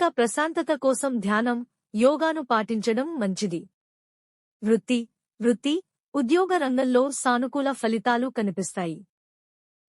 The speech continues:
కొత్త ప్రాజెక్టులు విజయవంతంగా పూర్తవుతాయి. మీ ప్రతిభను చూపించడానికి మంచి అవకాశాలు వస్తాయి. సహచరుల సహకారం లభిస్తుంది. పై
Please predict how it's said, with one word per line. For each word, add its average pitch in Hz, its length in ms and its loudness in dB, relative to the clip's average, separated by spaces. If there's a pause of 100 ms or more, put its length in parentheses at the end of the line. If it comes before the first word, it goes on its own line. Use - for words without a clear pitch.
కొత్త 277 260 2
ప్రాజెక్టులు 269 680 0
విజయవంతంగా 226 880 0
పూర్తవుతాయి. 180 840 -4 (920)
మీ 269 140 2
ప్రతిభను 262 500 0
చూపించడానికి 247 1000 0 (100)
మంచి 262 360 0
అవకాశాలు 247 640 0
వస్తాయి. 185 560 -4 (920)
సహచరుల 285 680 -2
సహకారం 247 680 0
లభిస్తుంది. 185 640 -2 (1000)
పై 320 220 0